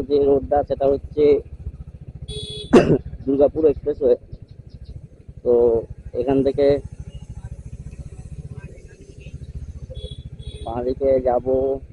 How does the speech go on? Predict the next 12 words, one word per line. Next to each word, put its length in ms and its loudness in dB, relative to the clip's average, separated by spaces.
সবার 280 0
আগে 260 2
আমার 380 0
ফুয়েল 240 6
আপ 180 4
করাতে 240 4
হবে, 240 6
ফুয়েল 400 -2
আপ, 340 0
ফুয়েল 280 0
একদম 360 0
নেই। 360 0